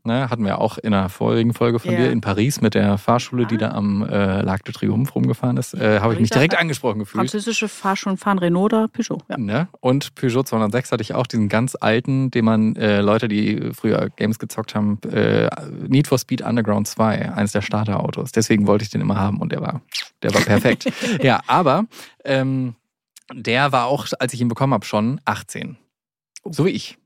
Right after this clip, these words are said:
Speaker 1: damals, als ich ihn bekommen hab. Und, äh, ja, der wurde ja auch nicht jünger. Und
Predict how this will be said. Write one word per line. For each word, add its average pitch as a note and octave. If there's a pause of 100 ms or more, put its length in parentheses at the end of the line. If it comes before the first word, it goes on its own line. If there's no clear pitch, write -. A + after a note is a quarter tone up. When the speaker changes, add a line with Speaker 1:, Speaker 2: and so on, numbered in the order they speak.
Speaker 1:
damals, - (100)
als A2+
ich -
ihn -
bekommen -
hab. - (580)
Und, C#3
äh, A2+ (200)
ja, A2+ (280)
der A#2
wurde B2+
ja -
auch -
nicht G#2+
jünger. B2 (280)
Und C#3+